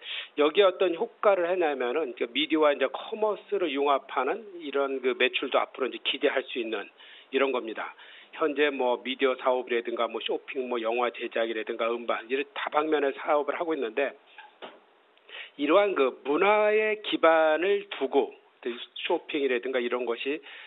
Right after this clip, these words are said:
결합이 된다 그러면은 새로운 또 이익, 이익이 창출될 수 있는 이런 가능성이 높아지는 사업 구조를 갖는다. 이렇게 보여지는 겁니다. 여기에 이제 K 컬처밸리라는 것을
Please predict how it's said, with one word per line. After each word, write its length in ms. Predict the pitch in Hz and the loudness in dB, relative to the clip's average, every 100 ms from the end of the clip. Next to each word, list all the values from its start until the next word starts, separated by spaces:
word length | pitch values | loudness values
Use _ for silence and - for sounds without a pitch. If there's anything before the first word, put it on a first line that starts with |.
| - | -14
결합이 360 | - 139 147 139 | -2 4 4 4
된다 340 | 135 127 123 | 0 2 2
그러면은 440 | 117 107 113 131 165 - | 2 -2 -2 -4 -6 -10
새로운 300 | 175 185 185 | -6 -6 -4
또 80 | 156 | -6
이익, 440 | 123 135 147 - _ _ | -4 -4 -4 -8 _ _
이익이 440 | - 127 147 139 | -14 -6 -6 -6
창출될 600 | - - - 208 185 123 110 | -6 -6 -4 -6 0 0 0
수 60 | - | -6
있는 340 | 110 117 139 - - _ | -4 -2 -4 -6 -20 _
이런 280 | 123 123 123 | -4 -4 -2
가능성이 560 | - 123 120 - 127 | -6 -4 -8 -6 -6
높아지는 580 | 120 117 - 120 117 143 - | -4 -6 0 -2 0 -4 -6
사업 340 | - 180 - | -4 -4 -4
구조를 300 | 147 135 127 | -4 -2 -2
갖는다. 520 | - 131 117 104 - - - - - | -4 -2 0 0 -2 -14 -20 -20 -4
이렇게 300 | 127 120 131 | -4 0 -2
보여지는 360 | 123 139 139 | 2 0 0
겁니다. 380 | 139 117 101 - - - - - 131 | -4 -4 -6 -8 -10 -16 -16 -6 0
여기에 280 | 143 196 | 4 4
이제 280 | 208 185 160 156 | 4 4 4 2
K 360 | 233 240 208 - | 0 0 0 -4
컬처밸리라는 1400 | - 233 226 220 - 214 190 170 156 147 135 143 139 143 | -4 0 0 0 0 0 2 2 4 4 4 2 -2 -2
것을 280 | 127 - | -2 -2